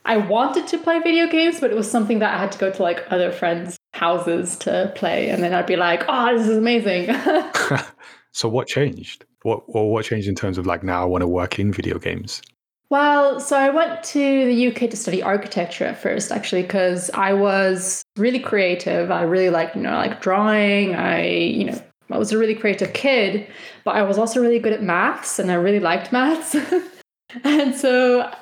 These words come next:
Speaker 1: as a kid, when you, like, ask, like, "Oh, what can I do that, like, is science but also is creative?" The answer that people would give was like, "Oh, architecture, you could be an architect." Uh, so I was like, "Okay, that sounds good."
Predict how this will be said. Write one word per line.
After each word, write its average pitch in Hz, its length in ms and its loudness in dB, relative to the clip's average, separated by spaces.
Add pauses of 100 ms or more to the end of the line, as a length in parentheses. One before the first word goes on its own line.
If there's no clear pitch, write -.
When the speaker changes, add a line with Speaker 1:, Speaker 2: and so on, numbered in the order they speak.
Speaker 1:
as 262 180 2
a 262 80 4
kid, 254 520 2
when 220 240 4
you, 214 260 4
like, 196 460 0 (300)
ask, 220 480 0
like, 196 380 2
"Oh, 302 160 4
what 254 200 2
can 285 140 4
I 277 100 4
do 262 240 2
that, 208 180 0
like, 180 380 2 (280)
is 214 160 0
science 208 600 0
but - 140 -4
also 185 840 0 (400)
is 196 160 -2
creative?" 233 840 0 (240)
The 214 220 -2
answer 214 260 0
that 190 140 0
people 185 220 0
would 185 100 2
give 220 160 0
was 175 140 -2
like, - 180 -4
"Oh, 415 200 2
architecture, - 540 -2
you 170 60 -2
could 175 140 -10
be 196 60 0
an 190 60 0
architect." - 520 -4 (400)
Uh, 180 360 0
so 190 120 0
I 214 40 4
was 208 80 -2
like, 220 160 2
"Okay, 330 300 2
that 302 160 0
sounds 302 200 2
good." 208 220 0